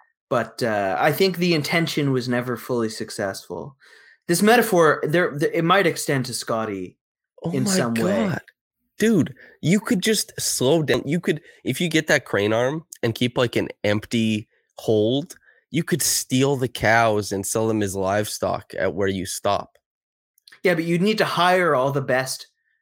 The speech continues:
Speaker 1: six-year-olds who are so dominant at that crane game where they pull up the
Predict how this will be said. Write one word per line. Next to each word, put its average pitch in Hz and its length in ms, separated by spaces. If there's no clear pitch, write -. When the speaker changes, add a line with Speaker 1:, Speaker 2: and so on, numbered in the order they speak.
Speaker 1:
six-year-olds 123 840
who 135 120
are 120 120
so 139 420
dominant 127 720
at 113 120
that 110 280
crane 127 420
game 135 320
where 139 120
they 123 140
pull 113 280
up 110 160
the 110 260